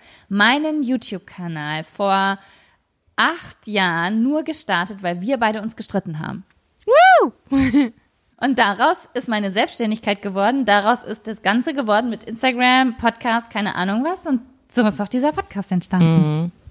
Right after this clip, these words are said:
Speaker 2: Crazy, ne? Ich
Speaker 1: Ja.
Speaker 2: wollte eine ganz andere Story erzählen, warum ich sauer auf dich war eigentlich. Aber das
Speaker 1: Ja.
Speaker 2: reicht jetzt auch.
Speaker 1: <laughs> Ja.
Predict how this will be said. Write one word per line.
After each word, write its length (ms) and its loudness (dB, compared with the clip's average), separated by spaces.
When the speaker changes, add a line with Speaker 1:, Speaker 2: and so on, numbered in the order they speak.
Speaker 2:
Crazy, 500 0
ne? 260 -2
Ich 140 -2
Speaker 1:
Ja. 80 4
Speaker 2:
wollte 240 4
eine 100 2
ganz 400 0
andere 280 -4
Story 360 0
erzählen, 400 -4
warum 240 -6
ich 100 -10
sauer 300 -6
auf 100 -10
dich 240 -14
war 140 -8
eigentlich. 500 -10
Aber 160 -4
das 240 -8
Speaker 1:
Ja. 120 0
Speaker 2:
reicht 340 2
jetzt 240 4
auch. 260 2
Speaker 1:
<laughs> 100 -4
Ja. 100 0